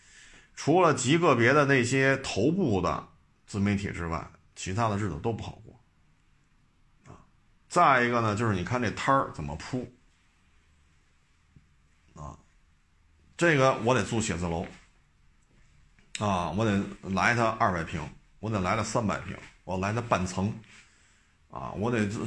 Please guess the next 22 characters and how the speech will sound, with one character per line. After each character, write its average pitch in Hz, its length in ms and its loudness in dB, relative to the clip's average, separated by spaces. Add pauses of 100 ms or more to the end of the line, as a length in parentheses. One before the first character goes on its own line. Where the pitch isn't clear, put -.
租 131 300 -2
这 135 80 4 (160)
个 53 180 -14
大 - 100 -8 (140)
独 107 140 0
栋 131 280 4 (560)
啊， - 280 -14 (100)
大 - 200 -4
别 120 200 2
野 92 220 -4 (420)
啊， 67 340 -10
这 98 160 -6
个 107 120 -4
那， 85 220 -4
那 113 240 -4
个 110 60 -6
这 123 60 -4
个。 98 260 -4 (1700)
你 - 80 -6
看 156 140 4
有 110 260 4
的 156 260 4